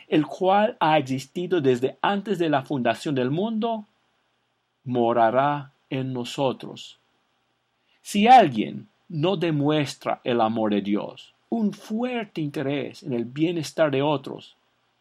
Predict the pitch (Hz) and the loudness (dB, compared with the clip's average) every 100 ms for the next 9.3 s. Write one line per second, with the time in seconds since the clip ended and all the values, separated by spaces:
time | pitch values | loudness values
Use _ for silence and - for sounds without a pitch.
0 | _ - 156 180 208 196 208 226 139 - | _ -8 -4 -4 -4 -6 -6 -2 -4 -4
1 | 127 120 127 110 107 107 110 110 98 95 | -8 -6 -4 -2 -2 0 0 -2 -4 -6
2 | 92 90 - _ _ _ _ _ _ _ | -8 -12 -18 _ _ _ _ _ _ _
3 | _ - 190 - 175 156 - 185 208 196 | _ -2 -2 2 0 0 -2 -2 -2 -4
4 | - 156 139 170 180 - 151 139 147 160 | -8 -8 -6 -6 -6 -6 -6 -4 -2 0
5 | 180 190 156 147 135 - 143 208 - - | 0 0 -2 -4 -6 -2 -2 -2 -8 -16
6 | - _ _ _ _ _ 147 131 139 175 | -20 _ _ _ _ _ -2 0 0 -2
7 | 190 - 143 135 135 156 175 165 143 _ | -2 -2 2 2 2 0 -2 -4 -6 _
8 | 170 196 185 185 180 170 156 147 127 98 | -4 -4 -4 -4 -4 -4 0 4 4 4
9 | 98 - | -2 -12